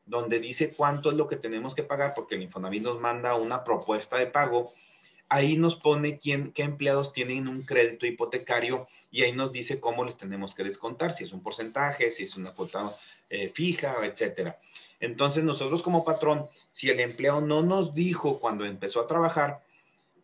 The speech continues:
los primeros días del siguiente bimestre que nosotros descargamos de la página del, del,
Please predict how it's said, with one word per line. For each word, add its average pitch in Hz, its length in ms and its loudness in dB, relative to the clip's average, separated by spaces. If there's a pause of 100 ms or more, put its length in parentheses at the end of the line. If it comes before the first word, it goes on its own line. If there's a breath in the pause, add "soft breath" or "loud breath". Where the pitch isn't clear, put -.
(160)
los - 220 -2
primeros 143 480 4
días 165 240 6
del 147 160 2
siguiente 127 440 -2
bimestre 151 540 0
que 117 120 0
nosotros 117 420 -2
descargamos 123 760 0
de 107 80 -4
la 95 160 -8
página 131 500 -4
del, 92 320 -2
del, 87 400 -4